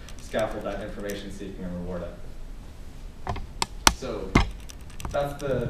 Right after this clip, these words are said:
design of the game and how it works. Um, I also could speak quickly about the production and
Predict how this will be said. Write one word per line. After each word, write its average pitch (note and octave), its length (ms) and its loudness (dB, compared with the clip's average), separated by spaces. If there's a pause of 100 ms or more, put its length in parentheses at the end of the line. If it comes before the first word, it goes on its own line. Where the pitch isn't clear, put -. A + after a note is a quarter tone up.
(100)
design A2+ 340 4
of G#2 60 0
the G#2+ 60 0
game G#2 280 0
and F#2 80 -2
how F#2 180 -2
it F2+ 80 -4
works. F2+ 320 -2 (760)
Um, A2+ 420 0 (1700)
I B2+ 40 -4
also B2 240 -2
could D#3 260 -2
speak D#3 340 0
quickly C#3+ 360 0
about A#2 380 0
the G#2+ 360 0
production A#2 520 -2
and F#2+ 280 -2